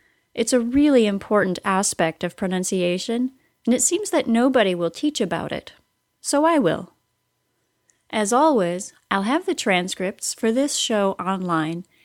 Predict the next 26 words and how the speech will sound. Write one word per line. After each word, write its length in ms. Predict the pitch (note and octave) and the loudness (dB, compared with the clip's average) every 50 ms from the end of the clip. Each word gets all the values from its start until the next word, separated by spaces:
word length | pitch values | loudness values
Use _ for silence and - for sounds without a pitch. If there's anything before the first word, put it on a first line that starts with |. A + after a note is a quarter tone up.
| _ _ _ - - | _ _ _ -6 -4
and 180 | G3+ G3+ G3+ | -2 0 2
I'll 180 | G3 G3 F#3+ F#3 | 2 0 0 0
link 280 | G3 A3+ B3+ D4 D4+ - | 2 4 4 4 2 0
to 120 | - C4 | -4 -2
the 120 | A#3 B3 A#3+ | -2 -2 -4
free 460 | - - - C#4+ D4 C#4+ C#4+ C#4+ C#4 | -4 -4 -2 0 2 2 2 0 0
long 440 | B3 A3 G#3 G#3 A3 A#3 A#3+ B3 - | -2 0 2 2 2 2 2 0 -2
E 260 | - G3 F#3+ G3 G3 - | -2 -2 0 0 -2 -2
and 160 | - F#3 F3 | -4 -6 -6
short 360 | - - - B3+ C4+ C#4+ - - - | -6 -4 -2 -2 -2 -2 -4 -6 -8
I 260 | G#3 G3+ G3+ G3 G3 | -6 -4 -2 -2 -4
word 420 | G3 G3+ G3+ A3 G#3+ A3 A#3+ A#3 A#3+ | -4 -4 -2 -2 0 0 0 0 -2
list 360 | A3 G3+ G3 G3 - - _ | -2 -4 -4 -4 -8 -12 _
practice, 600 | - B3 C4 B3+ B3+ - - E3+ G3+ - - - _ _ _ _ _ _ _ - | -4 -2 -2 -2 -4 -6 -8 -8 -8 -8 -10 -12 _ _ _ _ _ _ _ -6
as 200 | - C4+ C#4 C#4+ | -4 -4 -2 0
well 220 | C#4+ D4 D4 D4 C#4+ | 0 0 0 0 0
as 140 | C4+ C4 | -2 -2
the 140 | - A#3 G#3+ | -2 -2 -2
other 240 | G3 F#3 F#3+ G3 G3+ | 0 -2 -2 -4 -4
podcast 600 | - - - F#3+ E3+ E3+ - - F#3 F3+ F#3 - - | -6 -8 -4 -4 -4 -4 -4 -6 -6 -6 -6 -6 -6
episodes 600 | - A3 A3+ A#3+ G#3+ - - E3+ E3+ E3+ - - | -6 -6 -4 -4 -4 -2 -2 -2 -2 -2 -2 -4
I 100 | G3 G#3 | -2 0
mentioned 560 | G#3 A3 A#3 A#3+ A#3+ A3+ A#3+ A#3 A3+ A3 F#3+ | 2 2 2 2 0 0 -2 -2 -2 -2 0
during 280 | G3 F#3+ G3 F#3+ F3+ E3+ | 0 0 0 0 -2 -2
this 180 | F3 E3+ - | -4 -6 -6
show. 420 | - - - F3+ E3 - - F#3+ | -6 -6 -4 -4 -4 -6 -6 -10